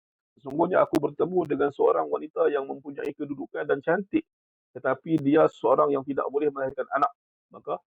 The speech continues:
apakah aku boleh menikahinya?" Rasulullah sallallahu alaihi wasallam jawab, "Jangan." Kemudian lelaki itu datang buat kali yang kedua, maka baginda sallallahu alaihi wasallam juga melarangnya. Lalu lelaki itu datang buat kali yang ketiga, maka Nabi sallallahu alaihi wasallam bersabda,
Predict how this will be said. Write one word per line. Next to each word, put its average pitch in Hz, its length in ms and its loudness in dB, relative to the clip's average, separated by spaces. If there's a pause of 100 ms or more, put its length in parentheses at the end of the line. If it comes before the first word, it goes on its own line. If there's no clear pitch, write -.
(220)
apakah - 400 -4
aku - 160 -8
boleh 135 240 -2
menikahinya?" 123 640 -2 (240)
Rasulullah - 480 -6
sallallahu 98 480 -2
alaihi 90 160 -14
wasallam - 240 -16
jawab, - 240 -14
"Jangan." 113 260 0 (600)
Kemudian 117 200 -6
lelaki 113 280 2
itu 131 80 4
datang 131 320 4
buat 117 120 2
kali 117 240 0
yang 117 120 -4
kedua, 165 240 -2 (360)
maka - 160 -12
baginda 127 440 0
sallallahu 120 480 2
alaihi 95 120 -6
wasallam 120 220 -2
juga 117 220 -2
melarangnya. 143 480 0 (360)
Lalu 117 160 -10
lelaki 110 320 -4
itu 104 160 -16
datang 120 320 -2
buat 110 160 -4
kali 110 240 -8
yang - 120 -20
ketiga, 120 280 -2 (320)
maka 107 160 -10
Nabi 107 240 -2
sallallahu 104 560 0
alaihi 98 320 -6
wasallam 98 320 -14
bersabda, 95 480 -2